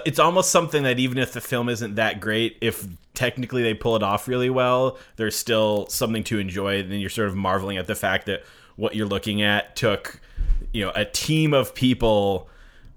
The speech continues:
a very long time just to create a few seconds of, of the film. And, and some, something about that, even if the film itself isn't the most satisfying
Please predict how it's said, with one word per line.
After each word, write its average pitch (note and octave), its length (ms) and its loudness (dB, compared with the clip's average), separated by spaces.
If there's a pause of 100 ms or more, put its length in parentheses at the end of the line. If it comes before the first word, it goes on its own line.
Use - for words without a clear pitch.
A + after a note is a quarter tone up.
a A#2+ 100 6
very B2+ 280 4
long A2+ 200 2
time A2+ 280 2
just - 180 -4
to G2+ 100 -8
create G#2+ 380 -2
a G2+ 40 0
few G#2+ 200 -4
seconds G2 640 -2
of, F#2+ 640 -8
of F2+ 240 -8
the G2 60 -8
film. A2+ 560 -2
And, G2+ 160 -4
and G2+ 180 -4
some, A#2+ 200 0
something D#3 380 0
about B2 300 2
that, G#2+ 180 0
even G#2+ 200 -2
if G#2 160 -4
the G2+ 160 -4
film G#2+ 320 -4
itself F#2+ 360 -4
isn't F#2 280 -10
the G2 60 -8
most F#2 360 -6
satisfying G2+ 800 -4